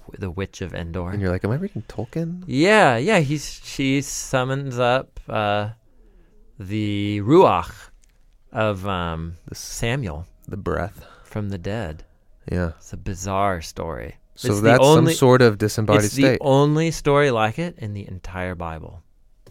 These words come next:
Speaker 2: Hmm.
Speaker 1: where a person who is
Speaker 2: Dead.
Speaker 1: dead, uh, their presence or life presence is, makes it an appearance to somebody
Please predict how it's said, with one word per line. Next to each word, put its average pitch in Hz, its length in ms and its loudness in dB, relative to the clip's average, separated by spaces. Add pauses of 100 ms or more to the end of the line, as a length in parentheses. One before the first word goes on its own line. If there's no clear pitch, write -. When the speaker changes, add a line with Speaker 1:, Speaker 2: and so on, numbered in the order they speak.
(280)
Speaker 2:
Hmm. 87 100 -10 (580)
Speaker 1:
where 95 520 -4 (380)
a 90 480 -4 (640)
person 123 420 -2
who 113 720 -4
is 113 240 -8 (240)
Speaker 2:
Dead. 107 420 -2
Speaker 1:
dead, 98 440 2 (760)
uh, 90 460 0 (120)
their 98 460 -4 (120)
presence 110 800 0
or 98 180 -6
life 95 440 -4
presence 92 520 -8
is, 92 440 -12 (360)
makes - 280 -8
it 104 160 -10 (100)
an 95 140 -8
appearance - 640 -10 (1200)
to - 100 -8
somebody 76 520 -8